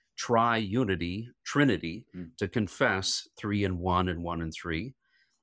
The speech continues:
Speaker 1: "and teaching them to observe all that I have commanded you." "All that I have given you to cherish"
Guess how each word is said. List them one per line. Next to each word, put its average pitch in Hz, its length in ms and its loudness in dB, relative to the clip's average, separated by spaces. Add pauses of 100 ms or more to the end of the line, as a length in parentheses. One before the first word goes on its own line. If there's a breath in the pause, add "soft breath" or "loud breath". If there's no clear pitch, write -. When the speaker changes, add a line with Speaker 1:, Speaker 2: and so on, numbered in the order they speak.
(160)
Speaker 1:
"and 131 240 2
teaching 208 460 -2
them 165 240 4
to 143 180 0
observe 123 500 4 (160)
all 170 360 8
that 151 180 4
I 139 100 4
have 139 140 2
commanded 123 640 2
you." - 260 -18 (340 soft breath)
"All 160 340 8
that 143 180 4
I 143 140 6
have 120 260 0
given 135 340 6
you 123 260 2
to - 200 -6
cherish" - 880 -4